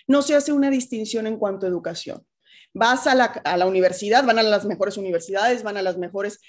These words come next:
a, a, a, a las mejores, eh, maestrías, etcétera, etcétera, tienen exposure internacional,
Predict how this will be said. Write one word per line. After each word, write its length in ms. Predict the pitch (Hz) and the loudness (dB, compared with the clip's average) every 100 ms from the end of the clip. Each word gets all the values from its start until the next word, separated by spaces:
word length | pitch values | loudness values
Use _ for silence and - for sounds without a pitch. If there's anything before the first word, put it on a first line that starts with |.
| - - | -18 -6
a, 80 | |
a, 300 | 190 196 190 | -2 2 4
a, 180 | - 190 | 4 2
a 180 | 170 185 | 2 2
las 160 | 180 180 | 2 0
mejores, 640 | 180 180 196 196 208 202 | -6 -4 -2 0 0 -2
eh, 220 | 202 185 | -4 -4
maestrías, 600 | 180 165 170 - 247 254 254 | -2 -4 -6 -8 -4 -4 -4
etcétera, 440 | - 226 226 220 | -6 -6 -2 -4
etcétera, 460 | 208 220 220 233 226 | -4 -4 -2 -2 -2
tienen 240 | 226 214 | -4 -4
exposure 480 | 208 - 202 196 208 | -6 -6 -6 -4 -6
internacional, 720 | 190 190 175 175 180 208 | -4 -4 -4 -6 -4 -4